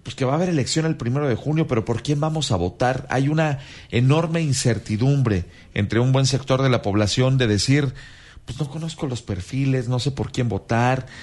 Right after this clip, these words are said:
eh, van por partidos o no van por partidos", y yo les decía, "Bueno, pues no van por partidos, pero es evidente que hay muchos que están cercanos al movimiento político que hoy es, es gobierno", ¿no? Este, y, y, y muchos me decían eso, "Es que,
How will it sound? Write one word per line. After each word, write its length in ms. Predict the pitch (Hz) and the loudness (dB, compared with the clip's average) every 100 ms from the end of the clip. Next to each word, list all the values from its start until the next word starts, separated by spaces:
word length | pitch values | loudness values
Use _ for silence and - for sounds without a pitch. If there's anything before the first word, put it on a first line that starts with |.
| - - | -18 -12
eh, 200 | - - - | -6 -4 -2
van 280 | 127 143 | 0 0
por 200 | 147 131 | 0 -2
partidos 560 | - 87 - 135 135 120 | -2 -4 0 2 4 2
o 40 | 104 | 2
no 80 | |
van 180 | 120 120 | 2 0
por 180 | 117 101 | -2 -2
partidos", 540 | 104 - 131 127 123 | -2 0 2 2 2
y 60 | 104 | 2
yo 100 | 117 | 4
les 160 | 135 110 | 4 2
decía, 260 | 104 127 | 2 2
"Bueno, 260 | 139 185 143 | 2 0 -2
pues 140 | 90 | -2
no 120 | 92 101 | -2 0
van 160 | 113 | 0
por 160 | 139 135 | 0 0
partidos, 440 | 143 120 131 135 | 0 2 2 0
pero 160 | - 98 | 0 0
es 100 | 110 | 2
evidente 440 | 110 110 101 131 | 2 4 2 0
que 100 | - | 2
hay 100 | 95 | 2
muchos 340 | 98 98 123 - | 4 2 -2 -4
que 80 | |
están 220 | 98 101 101 | -4 0 2
cercanos 680 | 120 - 104 101 117 - - - - - | 2 2 2 2 0 -4 -12 -20 -20 -10
al 160 | - 85 | -4 -2
movimiento 420 | 82 82 92 110 | -2 -2 -2 -4
político 420 | 110 101 - 107 | -4 -4 -6 -8
que 100 | - | -2
hoy 200 | 78 92 95 | 0 2 2
es, 160 | 90 - | 0 -2
es 180 | 101 92 | -2 2
gobierno", 480 | 120 170 170 98 | 4 4 2 2
¿no? 180 | 87 127 - - - - | 0 0 -4 -14 -18 -8
Este, 880 | 87 117 - - 110 104 98 92 - | -4 -4 -6 -4 -2 0 0 -2 -4
y, 320 | 117 110 104 - | -4 -2 -4 -4
y, 240 | 117 104 | -4 -4
y 80 | 131 | -2
muchos 340 | 127 139 160 131 | 0 0 -2 0
me 80 | 123 | 0
decían 300 | 107 139 139 | 2 0 2
eso, 280 | 135 135 - - - - | 2 0 -2 -16 -12 -2
"Es 160 | 123 | -2
que, 380 | - 165 160 135 | 2 2 2 0